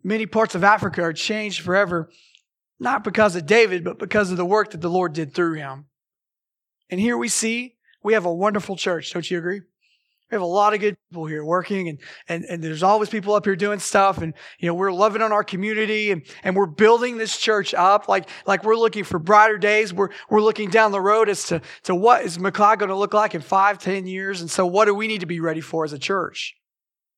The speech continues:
We're working on that now. And the reason is because I believe we're, we're trying to have the mind of Christ, and the mind of Christ is all about redemption. How do we, how do we see people redeemed?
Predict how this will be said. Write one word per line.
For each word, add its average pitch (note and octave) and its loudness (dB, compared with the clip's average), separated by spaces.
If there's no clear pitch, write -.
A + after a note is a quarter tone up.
We're G3+ -6
working G3+ -2
on F#3+ -2
that F#3 0
now. F#3 -4
And G#3 -8
the G3+ -6
reason A#3 -4
is F3+ -8
because G3 -2
I G#3 2
believe G3+ -6
we're, A3 0
we're G#3+ -12
trying A#3+ 2
to A3+ -2
have G#3 2
the F#3+ -6
mind F#3+ -2
of E3+ -10
Christ, E3 -6
and F#3 -8
the F#3+ -6
mind A3 2
of F3+ -10
Christ F#3 -4
is D#3 -12
all E3+ -2
about D#3+ -4
redemption. D3 -10
How - -12
do G#3+ -8
we, F3+ -8
how - -8
do A3+ -4
we G#3 -6
see F#3 -10
people E3 -8
redeemed? C#3+ -12